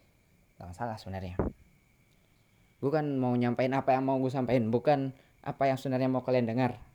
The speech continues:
Nah, gitu. Jadi karena ini baru episode pertama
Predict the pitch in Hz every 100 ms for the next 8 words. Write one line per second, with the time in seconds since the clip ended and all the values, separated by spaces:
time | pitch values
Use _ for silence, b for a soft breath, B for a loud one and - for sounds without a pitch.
0 | - 98 90 - - _ - - - -
1 | 107 135 - b b b b 135 175 190
2 | 165 143 147 147 147 139 131 131 127 131
3 | 131 - 135 131 131 127 - 123 113 110
4 | 160 156